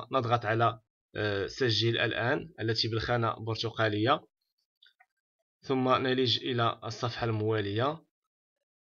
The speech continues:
يعني يكفي أن نكتب جامعة حمدان بن محمد الزكية في جوجل وطلع لنا هاد الصفحة هادي، ثم نسجل، آه، عبر الضغط على الح-، الخانة البرتقالية سجل الآن.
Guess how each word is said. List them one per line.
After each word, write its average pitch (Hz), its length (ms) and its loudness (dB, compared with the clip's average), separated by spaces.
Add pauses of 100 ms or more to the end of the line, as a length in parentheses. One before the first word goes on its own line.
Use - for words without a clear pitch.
(480)
يعني 113 240 0
يكفي 117 220 -2
أن 127 60 0
نكتب 127 300 -2
جامعة 120 580 2
حمدان 120 480 0
بن 113 100 -2
محمد 113 440 0
الزكية 110 500 -2
في 113 160 -4
جوجل 123 420 0 (400)
وطلع 120 380 2
لنا 127 240 2
هاد 113 60 0
الصفحة 113 460 -2
هادي، 123 260 0
ثم 123 320 -2
نسجل، 120 640 -2 (500)
آه، 123 140 4
عبر 127 480 6 (140)
الضغط 117 400 4
على 117 80 2
الح-، 117 200 0
الخانة 123 580 2
البرتقالية 110 840 0 (260)
سجل 113 540 0
الآن. 123 520 2